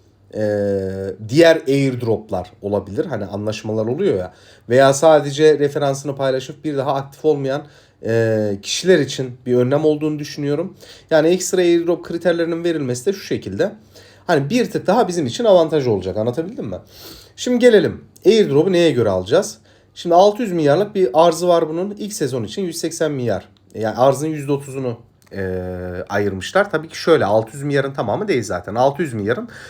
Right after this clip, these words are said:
yüzde elli beşi, e, bizlere verilecek, airdropçulara verilecek. Bu yüzde elli beşin yüzde otuzu da,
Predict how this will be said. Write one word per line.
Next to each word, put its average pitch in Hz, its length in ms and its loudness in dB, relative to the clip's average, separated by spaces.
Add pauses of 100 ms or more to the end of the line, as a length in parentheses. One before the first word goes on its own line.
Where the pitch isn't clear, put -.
(180)
yüzde 165 280 2
elli 170 220 2
beşi, 165 320 -2 (440)
e, 104 640 0
bizlere 107 320 0
verilecek, 107 420 -4
airdropçulara 107 720 -4
verilecek. 98 520 -6
Bu 220 60 -8
yüzde 196 300 2
elli 185 160 4
beşin 180 280 0
yüzde 175 260 0
otuzu 170 440 2
da, 139 200 2